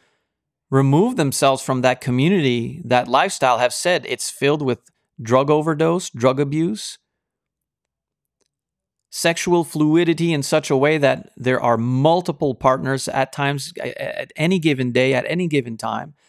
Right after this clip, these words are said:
It is filled with depression and suicide. Yet still, this beast keeps crawling forward for our children, for our lives.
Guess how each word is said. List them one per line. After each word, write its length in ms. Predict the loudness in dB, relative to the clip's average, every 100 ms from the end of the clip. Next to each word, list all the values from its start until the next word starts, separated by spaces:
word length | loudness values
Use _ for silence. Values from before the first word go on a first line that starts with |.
| _ _ _
It 80 | 0
is 160 | 0 2
filled 300 | 2 2 2
with 260 | -2 0
depression 880 | -4 -4 -2 0 0 -2 -4 -4 -6 _ _ -6
and 160 | -4 -2
suicide. 840 | 0 0 0 0 0 0 -2 -10 _ _ _ _ _ _ _ _ _ _ _ _ _ _ _ _ _ _ _ _ _ _ _ _
Yet 200 | -2 0
still, 580 | 0 -4 0 2 2 0
this 240 | -2 -4 -6
beast 760 | -6 0 0 -2 -6 -10 -14 -6
keeps 320 | -6 -4 -8
crawling 480 | -2 0 2 -2 -8
forward 540 | -2 0 2 -2 -4
for 180 | 0 2
our 140 | 0
children, 640 | -2 -4 -4 -4 -8 -10 -14 _ _ _ _ _
for 240 | 0 2
our 240 | 2 0
lives. 720 | 0 0 0 -2 -8 -14 -16